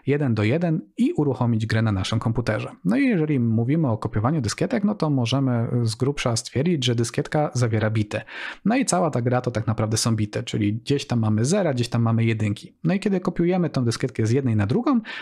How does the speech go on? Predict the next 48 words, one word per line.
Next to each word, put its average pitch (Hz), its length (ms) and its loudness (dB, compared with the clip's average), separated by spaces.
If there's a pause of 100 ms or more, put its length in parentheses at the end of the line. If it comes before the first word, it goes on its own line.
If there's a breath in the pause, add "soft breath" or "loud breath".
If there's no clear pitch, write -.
(140 loud breath)
no 359 60 2
to 370 100 0
po 220 120 -2
prostu - 220 -2
kopiujemy 127 400 0
te 113 140 -2
bity 117 300 -2 (180)
z 104 60 0
jednej 151 280 0
dyskietki 135 380 -2
na 120 100 2
drugą. 107 420 -6
No 160 100 0
i 262 60 0
te - 140 -2
bity 135 220 0
się 180 160 0
nie 180 160 2
zmieniają, 143 500 0 (160)
bo 123 220 0
jeżeli 117 340 0
mamy 117 220 2
tam 104 160 0
jakiś 98 240 -4
program, 120 480 0
to 127 160 -4
tam, 127 200 0
gdzie 113 140 2
są 107 240 0
zera, 110 260 0
to 101 120 -6
tam 101 180 -4
są 113 160 0
zera, 233 240 0
a 170 160 0
tam, 127 220 -2
gdzie 117 100 -2
są 120 160 0
jedynki, 107 380 0
są 107 220 0
jedynki. 117 460 -2 (440 loud breath)
No 147 80 2
i 175 100 0
nagle 226 360 2
wchodzi 165 380 0
idea 123 340 2
fuzzy 120 380 -2
bit. - 320 -8